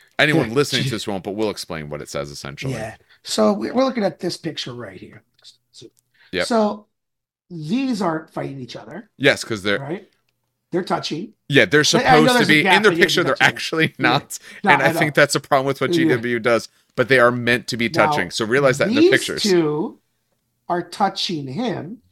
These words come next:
Speaker 2: So that's a two-on-one combat. And I
Speaker 1: Yes.
Speaker 2: understand, like, you fight here, then you fight here. I, that one I
Speaker 1: Yes.
Speaker 2: got. Here's where I get confused. What does he do?
Speaker 1: He does. He, so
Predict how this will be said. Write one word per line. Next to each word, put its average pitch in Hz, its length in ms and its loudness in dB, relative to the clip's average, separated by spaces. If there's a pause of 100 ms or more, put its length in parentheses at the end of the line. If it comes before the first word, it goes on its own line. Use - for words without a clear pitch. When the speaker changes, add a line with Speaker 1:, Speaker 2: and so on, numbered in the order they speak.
(180)
Speaker 2:
So - 120 -10
that's 202 140 -6
a - 100 -8
two-on-one 175 640 2
combat. 139 540 -6 (120)
And - 100 4
I - 20 6
Speaker 1:
Yes. 190 100 6
Speaker 2:
understand, 190 460 0
like, 170 240 0 (120)
you 165 140 -4
fight 160 300 -2
here, 214 320 0
then 175 160 -4
you 160 80 0
fight 139 300 -10
here. 185 300 -4
I, 175 120 0
that 170 320 -4
one 214 80 -2
I 196 40 -4
Speaker 1:
Yes. 190 80 -6
Speaker 2:
got. 147 220 -10 (720)
Here's 311 300 -2
where 247 100 -2
I 226 60 0
get 202 160 -8
confused. 151 400 -8
What 202 100 -2
does 254 140 -4
he 226 100 -2
do? 123 200 -10 (1200)
Speaker 1:
He 143 160 -4
does. 135 240 2
He, 131 280 -2
so 110 360 2